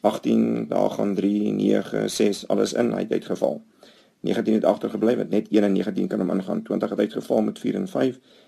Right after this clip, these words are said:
eenentwintig het uitgeval met drie en sewe, tweeëntwintig met twee en elf het uitgeval en drieëntwintig het weer agtergebly. En dis die getalle wat ons nou neergeskryf het.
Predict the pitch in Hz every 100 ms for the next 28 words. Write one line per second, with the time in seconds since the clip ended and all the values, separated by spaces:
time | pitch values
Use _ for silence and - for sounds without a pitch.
0 | - 101 110 110 110 110 - 104 104 -
1 | 104 98 - 95 92 - - 120 123 127
2 | - - - _ - 113 110 107 110 104
3 | - 110 95 - 113 113 - 110 - -
4 | 120 110 98 - 98 95 98 95 98 92
5 | - 92 92 90 - - - - - -
6 | 92 95 - 95 95 92 95 95 92 90
7 | - - 82 - 53 -